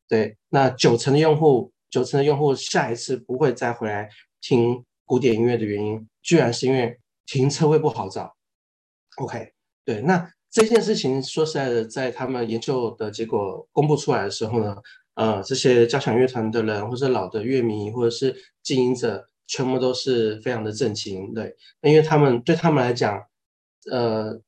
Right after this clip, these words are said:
他，对他们讲，他们已经是非常熟悉那个环境，所以从来不会把它当作问题。但是对于他们花很多心血找来的新用户来讲的话，呃，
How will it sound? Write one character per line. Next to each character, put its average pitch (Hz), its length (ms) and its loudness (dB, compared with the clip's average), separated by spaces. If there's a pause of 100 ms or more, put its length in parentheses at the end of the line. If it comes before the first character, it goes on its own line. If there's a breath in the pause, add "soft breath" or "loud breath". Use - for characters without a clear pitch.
(260)
他， 156 160 -2
对 175 180 4
他 165 100 4
们 156 100 2
讲， 120 140 0
他 143 80 -2
们 139 100 2
已 120 40 -2
经 135 100 2
是 147 80 -4
非 160 80 2
常 135 100 0
熟 127 180 -4
悉 131 120 -8
那 135 80 -4
个 127 80 -8
环 107 160 -8
境， 117 180 -2
所 123 140 -4
以 - 20 -4
从 117 160 -4
来 113 60 -2
不 113 60 -8
会 120 80 0
把 113 200 -4
它 107 40 -8
当 113 160 -10
作 110 100 -4
问 117 140 2
题。 107 260 -6 (340 soft breath)
但 156 120 2
是 156 120 -4
对 151 200 6
于 - 20 4
他 139 200 -2
们 135 200 0 (280)
花 156 120 4
很 139 180 0
多 127 100 0
心 147 200 0
血 131 220 0
找 110 160 -6
来 104 120 -6
的 113 60 -6
新 139 220 -4
用 131 120 0
户 131 140 -2
来 107 120 -2
讲 101 200 -12
的 92 80 -14
话， 113 280 -2 (540 soft breath)
呃， 110 360 -4